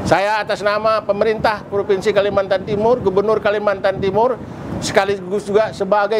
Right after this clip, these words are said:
Ketua Umum para Gubernur seluruh Indonesia, menyampaikan selamat atas sukses dan berhasilnya berkembangnya Universitas Gunadarma menjadi universitas yang terkemuka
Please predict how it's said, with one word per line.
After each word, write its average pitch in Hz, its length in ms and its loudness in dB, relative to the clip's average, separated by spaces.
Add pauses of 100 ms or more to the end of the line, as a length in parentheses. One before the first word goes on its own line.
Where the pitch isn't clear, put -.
Ketua 214 400 2
Umum 220 320 0 (480)
para 208 240 2
Gubernur 202 480 0
seluruh 202 320 2
Indonesia, 190 560 2 (240)
menyampaikan 156 480 0
selamat 208 400 0 (560)
atas 156 240 2
sukses 196 560 0
dan 175 160 2
berhasilnya 170 800 0 (560)
berkembangnya 185 800 0 (320)
Universitas 165 640 0
Gunadarma 165 720 0 (240)
menjadi 156 400 2
universitas 151 720 0
yang 143 160 -2
terkemuka 151 720 0